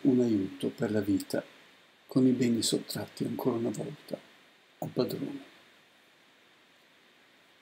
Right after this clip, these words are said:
Di contro ci viene in mente Zaccheo che, avendo rubato e frodato, vuole riparare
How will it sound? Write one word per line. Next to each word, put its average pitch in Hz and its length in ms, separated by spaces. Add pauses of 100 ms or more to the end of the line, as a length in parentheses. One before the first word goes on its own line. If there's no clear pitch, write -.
(200)
Di - 140
contro - 640
ci - 160
viene 113 220
in 107 160
mente 113 500
Zaccheo 120 640
che, 120 200
avendo 120 380
rubato 107 380
e 110 60
frodato, 120 580
vuole 110 300
riparare 113 720